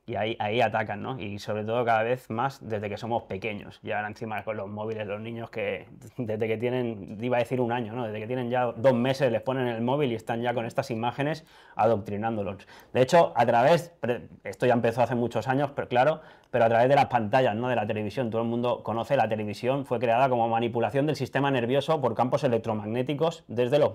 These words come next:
propios monitores. Ahí te generan no solo ideas, sino que te las fijan a través de emociones.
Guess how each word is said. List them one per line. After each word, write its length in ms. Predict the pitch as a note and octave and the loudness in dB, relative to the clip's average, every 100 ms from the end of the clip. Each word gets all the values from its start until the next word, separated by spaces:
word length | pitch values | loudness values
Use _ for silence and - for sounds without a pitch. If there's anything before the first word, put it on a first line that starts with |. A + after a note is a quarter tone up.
| - | -2
propios 320 | - B2 D#3+ | -2 2 2
monitores. 640 | C3+ A#2+ G#2+ G2 D#3+ A#2+ - - - | 2 0 -2 2 4 2 -2 -20 -12
Ahí 120 | - A2 | -6 0
te 140 | C#3 | 0
generan 500 | - A#2 C3 D#3 D#3 - - | 0 2 4 4 2 -8 -8
no 100 | B2 | -4
solo 260 | C3 D3 B2 | 0 4 4
ideas, 440 | A#2 C3+ F3 - | 6 6 4 0
sino 240 | - A#2+ A2+ | -12 -6 -4
que 80 | A2 | -2
te 80 | |
las 140 | G#2 G2+ | -2 -2
fijan 240 | B2 C#3 | -2 0
a 60 | B2+ | 2
través 200 | A2 B2 | 4 4
de 60 | |
emociones. 640 | B2 G#2 - C3 C3 E2+ | 2 -2 0 2 2 -4